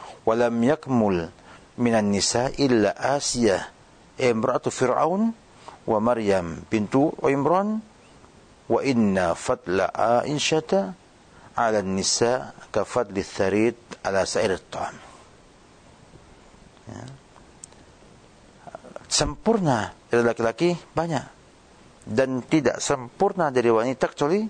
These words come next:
Aisyah, Asia, istrinya Fir'aun, dan Maryam bintu Imran.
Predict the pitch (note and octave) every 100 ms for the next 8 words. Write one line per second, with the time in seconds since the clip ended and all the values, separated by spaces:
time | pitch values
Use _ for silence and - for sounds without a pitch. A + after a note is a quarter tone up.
0 | - - - G#2+ - A2 - D3+ F3 -
1 | - - A2+ A2 - B2 D3 F3 - -
2 | - - - - B2 G2+ G2+ A2 D3 -
3 | - - - - A#2+ B2 D3 F#3+ G3+ C#3
4 | A2 A#2 A#2+ A2 A2+ A#2+ - A2 C#3+ F3
5 | G3+ D#3+ D#3+ B2